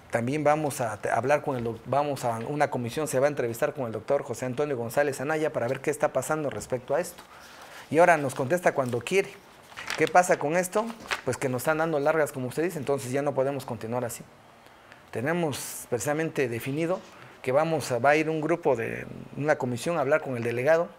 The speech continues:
a efectos que expliquen qué es lo que está sucediendo. Y si es necesario, bueno, pues tendremos que hablar también con, con el señor Francisco Guzmán Ortiz,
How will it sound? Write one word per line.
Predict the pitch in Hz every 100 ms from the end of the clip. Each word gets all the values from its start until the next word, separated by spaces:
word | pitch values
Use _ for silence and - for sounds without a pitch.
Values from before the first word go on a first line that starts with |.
| - - - - - -
a | -
efectos | 110 156 156 143
que | -
expliquen | 117 - 160 175 165
qué | - 156
es |
lo | 143
que | -
está | 117 127
sucediendo. | 120 - 98 104 - - - - - - - - -
Y | 127 120
si | - 170
es | 175
necesario, | 143 123 120 170 175
bueno, | 160 156 147
pues | 120 -
tendremos | 120 139 160 143
que | - 151
hablar | 143 156 147
también | 131 139 156
con, | 139 123 107 107 107 - - - - - - - - -
con | - 131
el | 123 113
señor | 131 131 151
Francisco | 143 120 156 165
Guzmán | 127 120 147 151
Ortiz, | 123 - - -